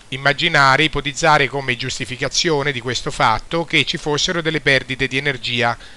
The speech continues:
nell'apparato, cioè che fossero le perdite di energia il motivo per cui la velocità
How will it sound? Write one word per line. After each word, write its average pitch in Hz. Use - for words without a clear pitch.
nell'apparato, 117
cioè 160
che 135
fossero 127
le 123
perdite 120
di 127
energia 156
il 135
motivo 147
per -
cui 143
la 117
velocità 127